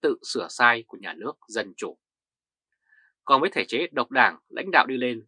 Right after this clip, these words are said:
bằng đấu đá nội bộ, thì tìm đâu ra người có năng lực để mà đưa đất nước này tiến lên đây? Cho nên có thể thấy rất rõ rằng ông Tô Lâm sẽ chỉ là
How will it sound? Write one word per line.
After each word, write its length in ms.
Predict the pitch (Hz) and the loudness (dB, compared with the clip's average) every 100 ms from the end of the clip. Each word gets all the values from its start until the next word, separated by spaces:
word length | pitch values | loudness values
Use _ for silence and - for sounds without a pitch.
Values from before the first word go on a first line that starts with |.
| _ | _
bằng 240 | 117 113 | -6 -4
đấu 120 | 117 139 | -4 0
đá 240 | 135 175 | 0 0
nội 180 | 180 120 90 | -4 -6 -4
bộ, 280 | 101 - _ _ _ _ | -6 -8 _ _ _ _
thì 120 | - 143 | -8 -6
tìm 120 | 147 | -4
đâu 160 | 180 | -4
ra 200 | 175 175 | 2 0
người 320 | 156 127 98 82 | 0 -4 -6 -8
có 100 | 143 | -10
năng 140 | - 135 | -8 -6
lực 160 | 110 _ | -6 _
để 80 | 92 | -16
mà 60 | 90 | -14
đưa 120 | 98 | -8
đất 140 | 135 156 | -8 -6
nước 200 | 165 143 | -6 -4
này 260 | 107 80 _ _ | -4 -4 _ _
tiến 160 | 107 104 | -10 -6
lên 160 | 123 98 | -6 -4
đây? 240 | 95 78 _ _ _ _ _ _ _ _ _ _ | -6 -8 _ _ _ _ _ _ _ _ _ _
Cho 140 | 151 | 2
nên 260 | 135 123 110 - | 4 4 -2 -12
có 100 | 160 | -12
thể 80 | 120 | -10
thấy 180 | 95 123 | -10 -8
rất 180 | 170 | -8
rõ 220 | - 117 151 | 0 2 4
rằng 260 | 120 80 _ _ _ _ _ - | 2 0 _ _ _ _ _ -2
ông 180 | 127 | -2
Tô 100 | 123 | 0
Lâm 260 | 117 107 90 _ - | 0 0 -4 _ -14
sẽ 120 | - | -10
chỉ 100 | - | -4
là 180 | 113 87 | -2 -2